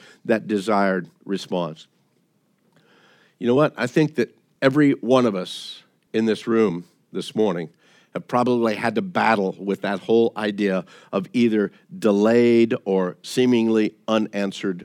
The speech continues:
prayers. In one way or another, probably. But in the midst of that, do you lose hope when the answer isn't readily available? We come before the Lord and say, "Lord,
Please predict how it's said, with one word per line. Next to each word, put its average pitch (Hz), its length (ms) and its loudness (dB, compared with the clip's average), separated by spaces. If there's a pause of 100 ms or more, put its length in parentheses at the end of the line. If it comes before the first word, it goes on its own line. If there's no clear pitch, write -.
(140)
prayers. 76 720 -10 (560)
In 101 140 0
one 160 320 6
way 147 260 6
or 117 140 2
another, 104 340 0
probably. 110 680 -2 (680)
But 135 140 4
in 151 120 6
the 139 80 6
midst 147 380 4
of 104 140 2
that, 92 260 -4 (1600)
do 117 120 2
you 123 140 6
lose 156 420 6
hope 160 480 4
when 117 160 2
the 113 160 0
answer 139 580 -2 (540)
isn't 139 320 2
readily 131 360 4
available? 135 540 2 (760)
We 123 120 2
come 143 240 2
before 143 300 2
the 135 60 2
Lord 135 200 2
and 127 80 -2
say, 127 120 -2
"Lord, 135 360 0